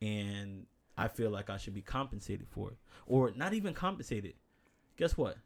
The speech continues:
Just acknowledge me on the album. If you acknowledge me on the album, guess what? Those things, those connections that I, what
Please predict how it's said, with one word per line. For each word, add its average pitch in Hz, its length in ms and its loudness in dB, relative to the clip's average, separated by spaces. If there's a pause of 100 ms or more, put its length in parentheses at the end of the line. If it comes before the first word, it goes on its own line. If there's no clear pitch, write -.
(120)
Just 139 180 0
acknowledge 117 540 0
me 110 140 -2
on 104 100 -2
the 101 140 -2
album. 98 280 -4 (340)
If 110 120 -2
you 147 120 6
acknowledge 123 460 0
me 139 100 -2
on 131 140 -2
the 120 140 -2
album, 127 340 0
guess 131 240 2
what? 120 180 6 (320)
Those 127 240 4
things, 147 320 0
those 120 160 4
connections 120 480 0
that 113 140 0
I, 107 80 0
what 104 340 -2